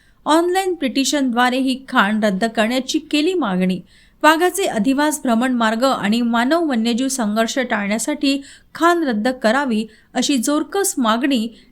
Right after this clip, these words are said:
एकीकडे शिवसेना उभाठा आमदार आदित्य ठाकरे यांनी या आंदोलनाला दिलाय पाठिंबा, तर स्थानिक काँग्रेस आमदार विजय वडेट्टीवार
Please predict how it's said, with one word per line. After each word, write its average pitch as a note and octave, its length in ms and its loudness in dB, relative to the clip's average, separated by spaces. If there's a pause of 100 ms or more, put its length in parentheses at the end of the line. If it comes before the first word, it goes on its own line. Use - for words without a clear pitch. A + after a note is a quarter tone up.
एकीकडे F#4 500 2
शिवसेना E4 520 0
उभाठा B3+ 460 0
आमदार A#3 420 0
आदित्य A3+ 480 -2
ठाकरे G#3 520 -2 (320)
यांनी D#4 280 2
या F4+ 120 0
आंदोलनाला C4 640 0
दिलाय C4 300 0
पाठिंबा, G3 560 -2 (320)
तर A#3 100 4
स्थानिक D4+ 500 -2
काँग्रेस D#4 420 0
आमदार B3+ 400 0
विजय A#3+ 280 0
वडेट्टीवार A3 580 0